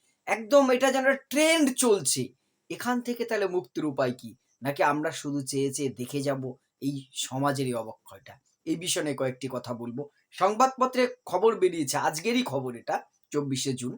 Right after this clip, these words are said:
যে বারাসাত পুলিশ ডিস্ট্রিক্ট, আপনারা জানেন একটা জেলার মধ্যে অনেকগুলো ভাগ করেছে পুলিশ ডিস্ট্রিক্টকে। সে বারাসাত পুলিশ ডিস্ট্রিক্ট যেখানে বারোটি মাত্র থানা রয়েছে, সেই পুলিশ ডিস্ট্রিক্টে এই পাঁচ মাসে, মে মাস পর্যন্ত, জানুয়ারি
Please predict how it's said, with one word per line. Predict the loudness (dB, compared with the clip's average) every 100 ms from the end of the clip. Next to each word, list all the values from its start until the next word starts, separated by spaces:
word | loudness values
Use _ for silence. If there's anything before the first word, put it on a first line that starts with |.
| -12 _ _ _ _ -8
যে | -2 -2 2
বারাসাত | 4 4 4 2 0
পুলিশ | -4 -4 -4
ডিস্ট্রিক্ট, | -6 -6 0 2
আপনারা | 6 6 8
জানেন | 6 4 0 -2
একটা | 2 4 6 8
জেলার | 8 6 4
মধ্যে | 4 4 6
অনেকগুলো | 4 4 0 4 4 6
ভাগ | 4 4 4
করেছে | 2 0 2
পুলিশ | 2 2
ডিস্ট্রিক্টকে। | -2 -6 -6 -6 -6
সে | 2
বারাসাত | 4 4 0 -2
পুলিশ | -6 -6 -6
ডিস্ট্রিক্ট | -8 -8 -6 -2
যেখানে | 2 2 0 -6 2 8
বারোটি | 8 8 6
মাত্র | 4 2 -4
থানা | 0 0
রয়েছে, | -2 -6 -14 _ _ 4
সেই | 4 4
পুলিশ | 0 0 0 0
ডিস্ট্রিক্টে | 0 0 -2 -6 -4 4 8 8 6 -8 _ 0
এই | 2 4
পাঁচ | 4 4 4
মাসে, | 2 2 2
মে | 2 6
মাস | 6 4 0
পর্যন্ত, | 0 0 -2 0 2 2
জানুয়ারি | 4 2 2